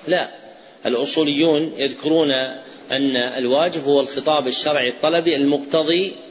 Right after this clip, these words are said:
للفعل اقتضاء لازما، وتتنوع عباراتهم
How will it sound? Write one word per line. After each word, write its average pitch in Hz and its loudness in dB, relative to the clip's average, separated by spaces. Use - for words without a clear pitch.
للفعل 135 0
اقتضاء 143 0
لازما، 123 0
وتتنوع 165 2
عباراتهم 127 2